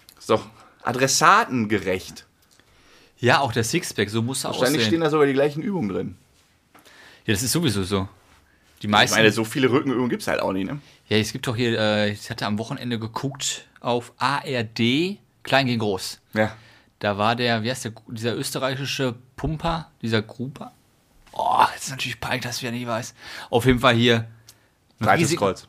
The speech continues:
Speaker 2: riesiger Athlet, ne? Der musste auch so mit Sit-Ups und was weiß ich nicht alles für eine Gedönse da machen. Und dagegen, wenn, äh, ich sehe, was die Pamela Reif für Übungen
Speaker 1: Ja,
Speaker 2: macht,
Speaker 1: das ist
Speaker 2: das ist
Speaker 1: alles
Speaker 2: genau das Gleiche.
Speaker 1: Ja, ja.
Speaker 2: Das Gleiche in Grün. Nur der
Speaker 1: Ja.
Speaker 2: eine hat ein bisschen, hat besseres Kreuz,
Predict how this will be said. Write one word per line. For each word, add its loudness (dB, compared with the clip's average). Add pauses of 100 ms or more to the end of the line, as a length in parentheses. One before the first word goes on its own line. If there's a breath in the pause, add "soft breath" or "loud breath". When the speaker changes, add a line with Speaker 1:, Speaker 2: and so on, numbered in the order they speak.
Speaker 2:
riesiger 2
Athlet, -2
ne? -2
Der 0
musste -2
auch -2
so -4
mit -4 (300)
Sit-Ups -4
und -4
was -4
weiß -6
ich -12
nicht -6
alles -10
für -6
eine -2
Gedönse -2
da -2
machen. -2 (640 loud breath)
Und 0
dagegen, 0 (960)
wenn, 2
äh, 0
ich -4
sehe, 2
was 0
die -4
Pamela 4
Reif 0
für -10
Übungen 0
Speaker 1:
Ja, 4
Speaker 2:
macht, 2
Speaker 1:
das -16
ist -6
Speaker 2:
das 0
ist -4
Speaker 1:
alles -4
Speaker 2:
genau 2
das 0
Gleiche. -2
Speaker 1:
Ja, -4 (180)
ja. 0
Speaker 2:
Das 2
Gleiche 0
in -2
Grün. 0
Nur 0
der 2
Speaker 1:
Ja. -2
Speaker 2:
eine -2
hat -2
ein -4
bisschen, -2
hat -4
besseres -6
Kreuz, -4